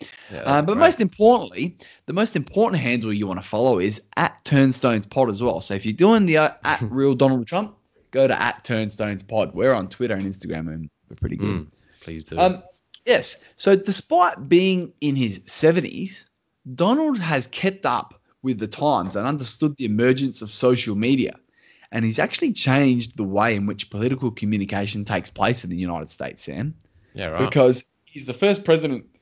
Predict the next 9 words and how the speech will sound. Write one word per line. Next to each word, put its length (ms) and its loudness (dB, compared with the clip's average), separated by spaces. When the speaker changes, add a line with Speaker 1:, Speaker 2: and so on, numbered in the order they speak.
Speaker 2:
to 200 -4
embrace 540 0
it 240 -4
and 220 -4
utilize 480 -2
it. 140 -14
So 240 0
why 320 4
not, 460 2